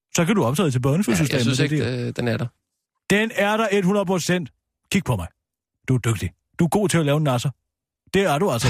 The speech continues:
Speaker 1: virkelig.
Speaker 2: <sighs> Stop.
Speaker 1: Den er næsten lige så god som
Speaker 2: Stop.
Speaker 1: min.
Speaker 2: Du fortalte i går, at du havde, øh,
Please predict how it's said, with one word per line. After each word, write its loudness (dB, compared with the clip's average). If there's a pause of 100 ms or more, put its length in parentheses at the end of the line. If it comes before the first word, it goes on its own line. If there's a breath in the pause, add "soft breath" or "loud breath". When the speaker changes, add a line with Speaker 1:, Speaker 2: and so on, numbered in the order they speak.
Speaker 1:
virkelig. -2 (120)
Speaker 2:
<sighs> -18
Stop. 0
Speaker 1:
Den 0
er 2
næsten 0
lige 2
så 0
god 0
som 0
Speaker 2:
Stop. 2
Speaker 1:
min. -12 (3000)
Speaker 2:
Du -2
fortalte 0
i -2
går, 2
at -2
du -2
havde, 0
øh, 0